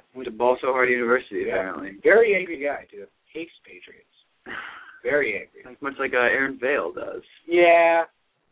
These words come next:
Speaker 2: Yeah, such an event.
Speaker 1: Same, same equal hatred?
Speaker 2: Um,
Speaker 1: Of course, we don't know, Trell.
Speaker 2: I mean, Aaron's more of, like, I think her hatred comes out of more of, Bul-,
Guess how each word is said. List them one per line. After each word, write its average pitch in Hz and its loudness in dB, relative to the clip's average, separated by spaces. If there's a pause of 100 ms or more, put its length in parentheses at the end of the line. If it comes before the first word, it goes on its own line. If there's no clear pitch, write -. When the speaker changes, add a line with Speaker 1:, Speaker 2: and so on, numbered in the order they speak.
(180)
Speaker 2:
Yeah, 359 -2 (340)
such 247 -4
an 247 -12
event. 226 0
Speaker 1:
Same, 208 0
same 226 0
equal 226 -4
hatred? 247 -4 (240)
Speaker 2:
Um, 339 4 (1040)
Speaker 1:
Of - -20
course, 160 -8
we 180 -4
don't 139 -4
know, 135 -4 (120)
Trell. 101 -4 (100)
Speaker 2:
I 247 2
mean, 269 0
Aaron's 285 0
more 220 4
of, 175 -4
like, 185 0
I 180 -8
think 233 2 (120)
her 208 4
hatred 196 -2
comes 175 -8
out 170 2
of 143 -6
more 151 2
of, 135 0 (100)
Bul-, 131 -4